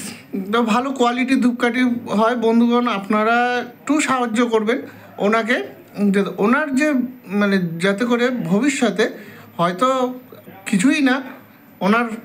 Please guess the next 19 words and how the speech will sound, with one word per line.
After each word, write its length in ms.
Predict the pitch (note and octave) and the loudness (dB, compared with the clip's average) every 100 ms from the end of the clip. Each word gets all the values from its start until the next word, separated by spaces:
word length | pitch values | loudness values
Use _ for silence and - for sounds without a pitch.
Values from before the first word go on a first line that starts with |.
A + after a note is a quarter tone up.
| - - G3+ | -18 -4 0
help 300 | B3+ D#4 A#3+ | 0 0 0
হবে, 240 | F#3+ D3+ | 0 0
আর 80 | F#3 G3+ | -2 2
কিছুই 220 | G3+ F3 | 2 2
না, 80 | D#3 | 0
আপনাদেরও 480 | D#3 F3+ G3+ G#3 A#3 | -2 0 2 2 0
সাহায্য 400 | A#3 G#3+ A3 A#3 | 2 0 2 0
হয়ে 160 | A3+ | 2
যাবে। 180 | A3+ A3+ | 2 0
কোনো 220 | A3 C4 | 2 0
ব্যাপার 260 | C#4+ C4 B3+ | 2 0 0
না, 140 | B3 | 0
আপনারা 300 | A#3 A3+ A#3+ | 0 0 2
বলবেন, 420 | A3 G3+ A3 A#3+ A3+ | 2 2 2 2 0
আপনাকে 360 | G#3+ A3 G#3 | 0 0 0
বাড়িতে 360 | G#3+ F3+ F#3 G#3+ | 2 0 0 0
পৌঁছে 360 | G3+ G3+ A3 | 2 2 2
দিয়ে 180 | G3+ G#3+ | 2 2
আসবে, 320 | G#3 F3 F#3+ | 0 0 -2